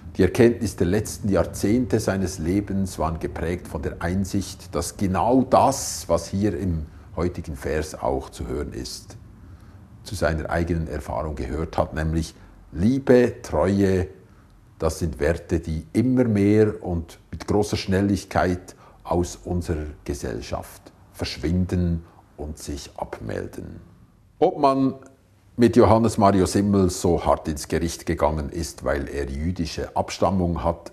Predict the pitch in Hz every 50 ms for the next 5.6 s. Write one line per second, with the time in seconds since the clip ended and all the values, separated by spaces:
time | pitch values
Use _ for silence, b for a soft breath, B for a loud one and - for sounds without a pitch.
0 | - - - 90 117 113 - - 127 107 - - 117 123 123 113 - - - -
1 | - 87 80 78 85 82 - 104 101 101 95 - 107 87 - - - 87 80 73
2 | 71 73 71 76 92 98 101 - - - - 107 113 117 117 117 113 - 123 117
3 | 120 120 - - - - - _ _ _ _ _ _ _ _ B B B B B
4 | B B B B - 135 147 147 131 101 - 117 107 117 120 117 - 110 101 110
5 | 107 - - - 90 90 92 95 92 90 85